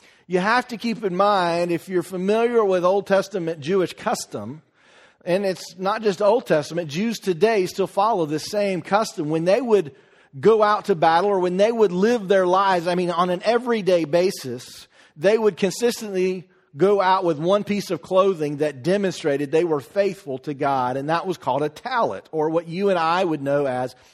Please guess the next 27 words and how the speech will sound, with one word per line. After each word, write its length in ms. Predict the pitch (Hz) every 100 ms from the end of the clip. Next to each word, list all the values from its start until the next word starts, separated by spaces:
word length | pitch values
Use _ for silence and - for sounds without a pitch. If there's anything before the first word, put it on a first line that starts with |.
| _
a 60 | 156
prayer 420 | - - 220 208
shawl. 600 | - - 92 80 67 - _ _ _ _ _ _ _
If 120 | - 151
you've 120 | 208
ever 180 | 233 208
seen 320 | - 254 262
a 60 |
prayer 260 | 196 156 139
shawl, 300 | - 147 165
I 100 | 196
have 300 | 175 247 214
one. 240 | 151 156
I, 180 | 165 165 190
I, 220 | 151 175 139
I 100 | 151
can't 280 | 147 - 233
find 380 | - 226 202 156
it. 120 | 139
We've 200 | 139 135
lost 300 | 165 190 -
it 100 | 190
in 140 | 180 170
the 60 |
move, 400 | 160 175 147 139
I 140 | 135 123
guess. 320 | 127 127